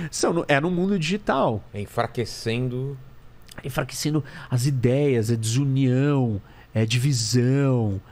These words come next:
Speaker 1: é ira, é raiva. É, você não consegue concordar por nada, não existe mais verdade.
Speaker 2: Então
Speaker 1: Não, vacina não é vacina, mentira,
Speaker 2: Então,
Speaker 1: não máscara,
Speaker 2: uma
Speaker 1: não é
Speaker 2: coisa
Speaker 1: pandemia.
Speaker 2: que parece teoria da conspiração é real, então mesmo.
Speaker 1: Isso.
Speaker 2: Existe,
Speaker 1: Agora
Speaker 2: existem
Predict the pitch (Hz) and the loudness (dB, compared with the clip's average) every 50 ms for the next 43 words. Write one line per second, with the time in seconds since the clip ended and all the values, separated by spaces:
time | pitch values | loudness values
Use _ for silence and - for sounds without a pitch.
0 | - - - - - - - 117 113 120 120 120 120 120 117 117 117 117 117 123 | -20 -20 -20 -20 -14 -4 -2 0 0 2 2 2 2 2 2 2 2 2 2 2
1 | 139 147 151 160 156 151 151 131 127 117 113 117 127 123 104 117 131 131 135 135 | 2 2 2 2 4 4 4 4 4 2 2 2 2 2 2 2 2 2 2 0
2 | 139 139 135 127 113 110 107 113 110 107 104 101 95 90 - - - - - - | 2 2 2 2 2 2 2 2 4 4 4 2 2 0 -2 -8 -16 -20 -20 -20
3 | - - - - - - - - - - - 58 73 80 - - - 151 165 165 | -20 -20 -20 -20 -14 -10 -10 -10 -10 -10 -14 -14 -12 -10 -8 -6 -4 -4 -4 -4
4 | 170 - - 180 160 - - 185 175 - 185 170 160 175 180 - - 190 175 151 | -4 -2 -2 -2 -2 0 -2 -4 0 0 0 2 2 2 0 0 0 -2 -2 0
5 | 131 143 165 175 170 147 135 131 139 135 127 165 - - - 170 170 151 156 170 | 0 0 2 0 0 0 0 -2 -2 -2 -4 -6 -6 -6 -6 -4 -4 -2 -2 0
6 | 170 170 170 180 180 180 196 226 233 208 175 180 175 175 - - 208 226 220 220 | 0 2 0 2 2 2 2 2 0 2 2 2 0 0 -2 -4 -4 -2 -2 0
7 | 220 220 226 220 - - - 147 151 175 214 220 202 143 165 185 - - - 135 | 0 0 0 -2 -2 -6 -6 -4 -4 -4 -2 -2 -4 -4 -4 -6 -6 -6 -4 -4
8 | 143 165 180 175 143 127 131 156 175 175 160 165 170 190 202 - - 214 - - | -2 0 0 0 0 0 0 0 0 0 0 2 2 0 0 0 -2 -4 -2 0
9 | 170 196 208 - - 220 214 226 220 185 143 139 143 139 180 180 160 135 - 127 | 0 0 2 2 2 2 4 4 4 4 2 2 2 0 2 2 2 2 2 0
10 | 110 - 135 131 123 123 143 135 139 131 131 135 127 131 - 135 123 120 110 - | 2 2 2 2 2 2 2 2 0 -2 0 -2 -4 -2 0 0 0 0 -2 -4
11 | - - 123 127 143 151 147 127 143 151 139 127 123 123 117 110 101 - 107 101 | -2 -2 0 0 2 0 -2 0 0 0 0 2 2 2 0 0 -2 -2 -2 -2
12 | 98 98 98 95 82 87 95 127 117 - - 92 113 147 139 - - 139 120 113 | 0 0 -2 -2 -2 -2 0 0 0 0 0 -2 -2 -2 -2 -4 -2 -2 -2 0
13 | 110 110 113 107 107 110 123 151 180 202 208 117 117 98 95 127 139 131 - 160 | 0 0 2 2 2 2 2 2 0 0 0 -2 -2 0 0 -2 -2 -2 -2 -2
14 | 175 175 | -2 -2